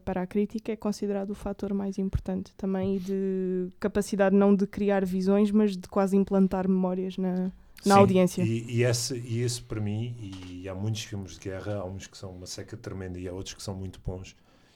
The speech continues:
Speaker 2: eh, por exemplo, o Full Metal Jacket e por aí fora. E, e porquê é que eu falei de um Full Metal Jacket e, e pegando naquilo que a Marta estava a dizer? Porque este filme é atmosférico, entre aspas. Ou seja, aborda toda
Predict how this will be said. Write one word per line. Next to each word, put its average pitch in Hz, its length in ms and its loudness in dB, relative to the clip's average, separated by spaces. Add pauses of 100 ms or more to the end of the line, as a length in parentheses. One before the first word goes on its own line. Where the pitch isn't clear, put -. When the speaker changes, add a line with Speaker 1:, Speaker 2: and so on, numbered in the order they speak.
(140)
Speaker 2:
eh, 98 480 -6
por 104 80 -8
exemplo, 95 220 -12
o 98 40 -12
Full - 180 -8
Metal 90 320 -8
Jacket 98 440 -4
e 110 40 -18
por - 140 -8
aí 90 80 -12
fora. 107 260 -6 (480)
E, 117 460 0 (320)
e 120 60 -12
porquê 120 160 -6
é 117 60 0
que 110 40 -2
eu 113 60 -2
falei 110 240 -4
de 107 60 -2
um 107 60 -2
Full 107 160 -6
Metal 107 520 -8
Jacket 110 360 -6
e, 113 140 -12 (160)
e 113 140 -6
pegando 107 320 -2
naquilo 104 240 -8
que - 80 -12
a 101 40 -8
Marta 92 260 -12
estava 95 320 -14
a - 20 -12
dizer? 90 340 -12 (320)
Porque - 200 -4
este 123 200 -8
filme 127 300 -6 (200)
é 120 360 -4 (420)
atmosférico, 110 760 -6
entre 85 240 -12
aspas. - 380 -20 (760)
Ou 110 80 -8
seja, 95 520 -6
aborda 110 600 2
toda 107 240 -8